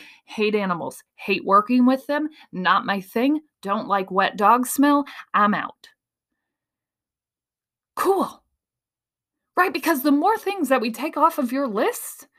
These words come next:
the closer we get to figuring out what it is. But if we don't start with that patient heart, if we go in and go, "Oh, <laughs> already the expert, already know all of these things, nothing to learn here, by the way,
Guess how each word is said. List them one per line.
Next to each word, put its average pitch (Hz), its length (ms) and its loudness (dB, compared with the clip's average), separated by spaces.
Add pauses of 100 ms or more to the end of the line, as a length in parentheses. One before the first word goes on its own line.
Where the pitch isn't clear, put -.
(380)
the 302 120 2
closer 370 500 2
we 311 120 0
get 285 200 0
to 220 120 -12
figuring 285 500 -2
out 254 200 0
what 214 200 0
it 185 240 -6
is. 220 400 2
But 202 180 0
if 202 100 -6
we 247 80 0
don't 339 220 0
start - 380 0
with 294 120 -4
that - 180 2
patient 269 320 -6
heart, 294 240 -2
if 302 100 -6
we 262 120 0
go 247 200 4
in 226 160 2
and 247 100 4
go, 190 280 2
"Oh, 311 340 0
<laughs> - 580 -8
already 302 380 2
the 202 160 0
expert, 185 580 0 (420)
already 294 500 4
know 220 260 2
all 196 220 4
of 165 100 -4
these 170 240 -10
things, 170 380 -12
nothing 254 480 0
to 214 120 -8
learn 214 300 2
here, 214 260 -2
by 180 440 2
the 185 220 0
way, 220 680 2